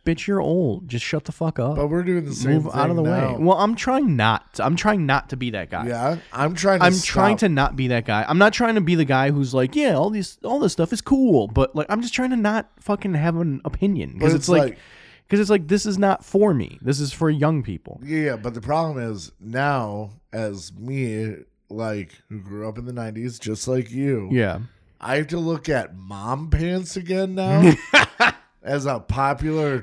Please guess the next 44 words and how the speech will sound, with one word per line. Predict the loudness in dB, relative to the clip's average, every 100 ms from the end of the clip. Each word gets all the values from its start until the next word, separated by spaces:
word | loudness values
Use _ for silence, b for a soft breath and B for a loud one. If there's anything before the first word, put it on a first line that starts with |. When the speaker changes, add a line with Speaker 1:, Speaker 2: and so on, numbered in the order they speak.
| 2
Speaker 1:
But | 4
that's | 2 2
not | 2
Speaker 2:
trend. | 2 -2
Speaker 1:
even, | -6
that, | -8 -6
that's | -4 -2
not | -2
even | 0
what | 0
I'm | -2
talking | -4 -4 -4 -4 -8
about, | -8 -2 2
Speaker 2:
Well, | 4
Speaker 1:
though. | 2
Speaker 2:
it | 2
is | 2 0 -2
for | -2
me | -2 -4
because | -6 -6 -8 -8 -4
I | -2
like | 0 -2 -4 -10 -8
butts. | -8 -8 -16 -6
Speaker 1:
I'm | -2 -2
talking | 0 0 2 0
Speaker 2:
And | 0
Speaker 1:
I'm | 0 0
talking | 0 0 2
about, | 0 2
like, | 0
Speaker 2:
mom | 0 -4 -6
pants | -6 -6 -8
don't | -12 -10 -10 -10
help, | -8 -8 -10 -12
bro. | -10 -8 -2
Speaker 1:
I'm | 2 6
talking | 8 8 6
about | 6 4
people, | 2 2 0 0
like, | -2 -4
shitting | -6 -4 -2 -4
on, | -4
like, | -6 -6
TikTok | -8 -8 -6 -4 -4 -6 -12